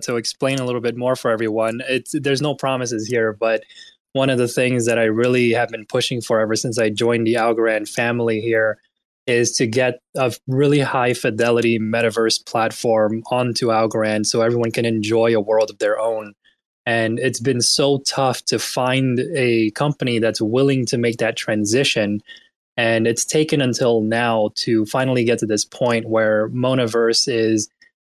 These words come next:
considering that transition, but they will remain as a cross-chain platform at that point. So they'll still be on Ethereum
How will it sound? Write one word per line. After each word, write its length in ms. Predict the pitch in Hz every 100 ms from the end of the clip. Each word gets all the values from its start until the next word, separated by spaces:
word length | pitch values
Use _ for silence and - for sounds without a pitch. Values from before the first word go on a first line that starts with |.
| _ -
considering 640 | 131 - 185 180 156 143 127
that 200 | 120 120
transition, 720 | 131 117 110 107 110 110 110
but 220 | 120 107
they 180 | 120 117
will 320 | 113 117 117
remain 600 | 113 113 123 139 143 135
as 320 | 127 117 113 120
a 140 | 110
cross-chain 800 | - 135 127 127 - 127 113 104
platform 680 | - 120 127 - 131 135 139
at 180 | 110 113
that 220 | 107 -
point. 380 | 131 110 101 -
So 140 | 120
they'll 180 | 117 113
still 320 | - 135 131
be 240 | 120 123
on 160 | 117 113
Ethereum 640 | 107 - 120 131 160 196